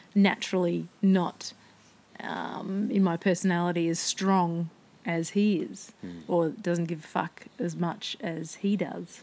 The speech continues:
Speaker 2: Mm.
Speaker 1: or can be as ruthless as he does.
Speaker 2: Mm.
Speaker 1: But over my life, I have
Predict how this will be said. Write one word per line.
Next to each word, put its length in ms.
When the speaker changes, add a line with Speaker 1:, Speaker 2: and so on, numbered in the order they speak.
Speaker 2:
Mm. 100
Speaker 1:
or 120
can 160
be 120
as 140
ruthless 600
as 180
he 140
does. 400
Speaker 2:
Mm. 60
Speaker 1:
But 260
over 220
my 140
life, 300
I 120
have 380